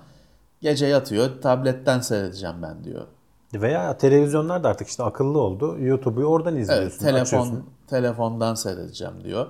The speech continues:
Speaker 1: Dikkat ederseniz bütün güncel televizyonlarda, bu haftada televizyona takıldık. Bütün güncel televizyonlarda kayıt da var artık.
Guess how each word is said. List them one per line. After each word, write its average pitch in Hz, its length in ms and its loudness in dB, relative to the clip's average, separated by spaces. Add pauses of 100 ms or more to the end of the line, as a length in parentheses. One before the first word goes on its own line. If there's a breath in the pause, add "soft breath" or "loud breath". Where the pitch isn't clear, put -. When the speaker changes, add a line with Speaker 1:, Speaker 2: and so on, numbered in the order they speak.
(520 loud breath)
Speaker 1:
Dikkat 156 300 2
ederseniz 165 680 0
bütün 160 320 -4
güncel 135 380 0
televizyonlarda, 120 880 -2
bu 139 160 0
haftada 127 420 -2
televizyona 120 640 -4
takıldık. 101 480 -6 (1080 soft breath)
Bütün 196 280 0
güncel 147 400 4
televizyonlarda 135 840 0
kayıt 143 400 0
da 85 140 2
var 82 120 -4
artık. - 300 -12